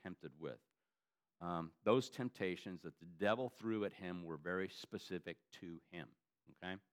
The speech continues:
<clears throat> So what does Luke's account tell us about Jesus? Okay, one of the first things, uh, we need to do when we're reading through this text is consider the context.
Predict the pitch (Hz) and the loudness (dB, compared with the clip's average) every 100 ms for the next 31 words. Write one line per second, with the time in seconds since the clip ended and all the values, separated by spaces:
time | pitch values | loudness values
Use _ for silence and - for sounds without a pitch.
0 | _ _ _ _ _ _ _ - 151 107 | _ _ _ _ _ _ _ -4 -4 -4
1 | - 165 190 175 139 139 160 156 - 120 | 6 12 12 12 8 8 8 6 -2 -4
2 | - 143 139 - - - 131 117 - 101 | 0 6 6 4 -4 4 6 4 2 4
3 | 98 95 87 101 98 90 - - _ _ | 2 2 -2 0 0 -2 -6 -16 _ _
4 | _ _ _ _ _ _ _ - 101 139 | _ _ _ _ _ _ _ -6 -2 -2
5 | - _ _ _ 104 131 147 123 - 233 | -6 _ _ _ 0 4 4 2 4 4
6 | 254 - 123 98 95 123 - - _ 87 | 4 2 -2 0 0 -2 -8 -12 _ -6
7 | 90 95 117 139 131 131 117 113 98 101 | -4 -2 0 2 2 2 -2 4 6 6
8 | 117 - 101 104 101 95 90 101 107 113 | 2 -4 -4 -2 0 -2 0 0 2 0
9 | 113 - - - 107 101 101 101 _ 98 | -2 -4 -12 -2 4 4 4 0 _ -10
10 | 92 90 92 - - - _ - - 87 | -6 -2 -4 -4 -16 -20 _ -18 -6 -4
11 | 78 - - - _ _ _ - 117 120 | -4 -8 -16 -18 _ _ _ 2 4 4
12 | - 117 - 110 104 104 - - 104 101 | 4 2 4 4 4 0 -4 2 4 4
13 | - 80 65 - - | 2 0 -2 -8 -18